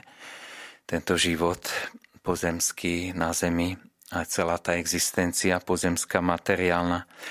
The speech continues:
než by sa nemalo splniť čo len jediné písmeno, dokonca čiarka z Božieho slova. Teda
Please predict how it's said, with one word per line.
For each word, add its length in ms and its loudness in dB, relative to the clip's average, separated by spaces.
než 240 -2
by 80 2
sa 160 2
nemalo 480 2
splniť 480 -2
čo 240 0
len 160 2
jediné 420 0
písmeno, 640 -2
dokonca 640 -4
čiarka 480 0
z 160 -2
Božieho 340 0
slova. 400 -2
Teda 380 -4